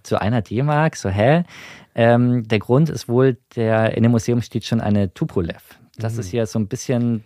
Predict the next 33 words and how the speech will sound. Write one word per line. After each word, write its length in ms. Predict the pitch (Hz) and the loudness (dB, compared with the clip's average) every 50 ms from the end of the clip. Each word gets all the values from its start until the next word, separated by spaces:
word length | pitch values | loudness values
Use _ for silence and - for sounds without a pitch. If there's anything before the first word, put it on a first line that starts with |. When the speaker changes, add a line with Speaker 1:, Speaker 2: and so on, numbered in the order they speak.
| _ _ _ | _ _ _
Speaker 1:
das 180 | - 107 - - | -16 -16 -14 -8
russische 540 | 107 127 139 - - 131 107 - - 113 | -6 -6 -6 -4 -4 -4 -4 -4 -6 -6
Pendant, 760 | 104 - - 113 107 101 - 110 117 117 98 98 101 104 110 120 | -6 -6 -6 -6 -4 -2 -2 0 0 0 0 -2 -2 -6 -6 -4
Speaker 2:
Ja. 240 | 110 110 107 107 | 0 2 2 4
Speaker 1:
glaub 100 | 104 113 | 2 2
ich, 100 | 120 - | 0 -4
muss 100 | 101 98 | -8 -10
man 320 | - 98 98 98 104 104 107 | -6 -6 -6 -6 -6 -8 -10
sagen. 240 | - - 101 104 - | -10 -10 -10 -8 -4
Speaker 2:
Das, 300 | - - 104 - - - - | -4 -2 -2 -2 -4 -2 2
äh, 260 | 113 110 110 110 110 | 4 6 6 6 6
genau, 160 | - 120 113 | 6 6 4
und 100 | 110 107 | 6 6
das 160 | 123 120 - | 4 2 2
ist, 180 | 135 123 - - - | -2 -4 -4 -2 2
ähm, 520 | 117 113 113 113 113 113 110 110 110 107 - | 4 4 4 4 4 4 2 2 2 0 -4
ich 120 | - - | -4 -2
hab, 160 | - 127 - - | -2 -2 0 0
ich 120 | 113 113 | 0 2
hab 80 | 123 120 | 2 4
so 80 | 127 | 4
ein 20 | 120 | 2
gewisses 400 | 123 143 147 147 135 - - - | 2 2 0 0 -4 -4 -8 -12
Faible 560 | - - - - 123 123 117 110 104 107 127 127 | -14 -14 -4 0 0 2 2 2 2 2 0 -2
für 180 | - - - | -4 -8 -6
diese 580 | 110 113 104 110 113 107 107 107 107 107 110 110 117 | -4 -4 -2 0 0 0 0 0 -2 -2 -4 -4 -4
russischen 280 | 123 120 - 120 - 113 | -4 -2 -2 -4 -2 0
oder 120 | 107 110 | 0 2
im 100 | 110 113 | 2 2
Grunde 160 | 107 113 120 | 0 0 2
genommen 80 | 117 110 | 2 2
ja 60 | 104 | 2
Sowjet, 580 | 95 107 117 107 110 101 95 92 - - - | 4 4 4 4 4 2 2 2 0 -6 -16